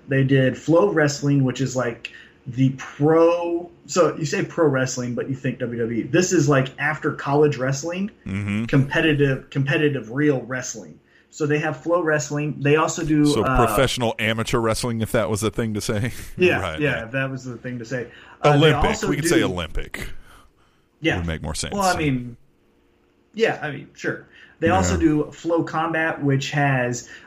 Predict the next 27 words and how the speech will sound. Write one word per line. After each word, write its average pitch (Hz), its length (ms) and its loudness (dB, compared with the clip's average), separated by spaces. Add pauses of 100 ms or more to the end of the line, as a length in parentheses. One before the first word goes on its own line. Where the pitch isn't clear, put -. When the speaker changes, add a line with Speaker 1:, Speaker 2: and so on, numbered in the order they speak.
(120)
Speaker 1:
uh, 110 720 2 (320)
jiu-jitsu 160 480 2
tournaments. 160 420 -2
Chael 160 260 0
Sonnen's, 160 680 -2
uh, 127 640 2 (280)
uh, 82 320 -14 (460)
Chael 151 240 2
Sonnen's, 143 480 2
uh, 104 420 -2
promotion 151 600 4 (340)
has 127 380 0 (100)
jiu-jitsu 139 460 0
tournaments, 143 420 0
and 113 140 -2
they 143 160 4
run 156 180 0
on 156 140 0
there 151 140 0
too. 165 260 2 (300)
The 175 160 4
twenty 330 320 -4
dollars 180 340 2
a 156 80 4
month 147 320 2
would 147 180 4
be 151 480 4